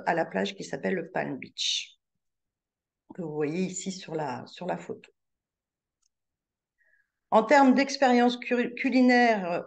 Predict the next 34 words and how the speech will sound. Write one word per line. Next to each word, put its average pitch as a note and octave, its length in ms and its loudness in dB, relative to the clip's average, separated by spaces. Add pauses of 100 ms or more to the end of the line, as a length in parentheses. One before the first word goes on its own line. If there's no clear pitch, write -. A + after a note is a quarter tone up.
au A3+ 100 4
Mao, A#3+ 380 6
les G#3 160 0
clients G#3+ 260 -4
ont G#3 60 -4
accès G3 320 -2
à F#3 60 2
un F3 60 -2
éventail G3+ 440 0
de E3+ 80 -6
restaurants, F3 580 -6
donc, D3+ 220 -10
dans D#3+ 100 -8
la C#3+ 100 -6
formule D3 360 -8
all D3 200 -8
inclusive. B3 600 -2
On F#3 140 -2
a D#3+ 100 0
la D#3 120 0
Fontana F#3 580 -2
avec, D3+ 380 -8
euh, D#3 100 -6 (100)
des A#2+ 240 -12 (320)
spécialités F#3 720 -8
italiennes, A#3+ 920 0
l'Ocean F3+ 400 -4
Terrace F#3 440 -2
pour D#3+ 180 -10
un D#3 80 -6
service D#3+ 420 -8
de D3+ 140 -12
buffet, G#3+ 720 -4
euh, D#3+ 160 -2